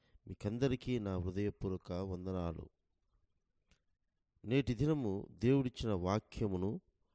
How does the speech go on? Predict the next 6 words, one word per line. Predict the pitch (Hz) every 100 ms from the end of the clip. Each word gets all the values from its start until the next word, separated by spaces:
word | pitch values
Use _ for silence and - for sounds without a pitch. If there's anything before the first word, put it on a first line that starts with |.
| _ _ _ _ -
మనము | 98 110 -
చదువుకుందాం. | 104 95 95 107 92 87 73 _ _ _ _ _ _ _ _ _ _ 107
మొదటి | 143 185 165 117
యోహాను | 120 113 110 104 117 - _ _ _ _ _ _ _ _ _ _ _ _ _ _ -
నాలుగవ | 95 117 131 131 120
అధ్యాయము | 107 95 - 107 98 95 113 107 82